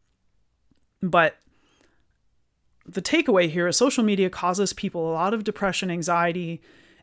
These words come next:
and unhappiness. It's a numbing activity. It's how we check out. And that's okay. Sometimes it does feel good to check out and just relax and scroll and read.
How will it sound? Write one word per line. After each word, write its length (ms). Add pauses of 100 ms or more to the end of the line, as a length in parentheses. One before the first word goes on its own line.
and 440 (100)
unhappiness. 880
It's 180
a 60
numbing 520 (1500)
activity. 640 (640)
It's 100
how 80
we 100
check 260
out. 380
And 100
that's 160
okay. 220
Sometimes 380
it 180
does 240
feel 220
good 220
to 80
check 260
out 200
and 80
just 200
relax 540
and 120
scroll 560
and 180
read. 380